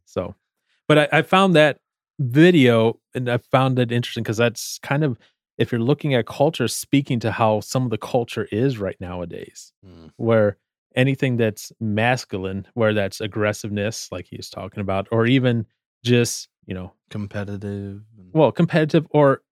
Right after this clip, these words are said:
Speaker 1: even just being proud to, okay, this is gonna sound weird, take it for how it is. Even being proud to not act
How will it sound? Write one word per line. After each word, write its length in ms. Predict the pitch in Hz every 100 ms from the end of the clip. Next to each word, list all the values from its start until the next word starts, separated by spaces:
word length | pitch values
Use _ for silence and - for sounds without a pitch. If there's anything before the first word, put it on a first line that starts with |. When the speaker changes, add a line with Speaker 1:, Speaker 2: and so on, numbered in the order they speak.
| -
Speaker 1:
even 260 | 160 180 143
just 180 | 139
being 200 | 135 135
proud 400 | 113 123 120 117
to, 380 | - 113 104 95 - _ _ _ _ _ _ _ _ _
okay, 340 | 113 107 87 - _ -
this 140 | 104
is 80 | 104
gonna 160 | 110 104
sound 220 | 123 110
weird, 300 | 98 95 98 _
take 220 | 101 95
it 80 | 104
for 160 | - 101
how 100 | 95
it 80 | 90
is. 200 | 90 - _ _ _ _ _ _ _ _ _
Even 260 | 147 180 185
being 220 | 170 147
proud 440 | - 117 113 127 123
to 240 | 120 101 -
not 320 | 104 113 117 _ _ _ _ _ _ _ 107
act 380 | 107 107 -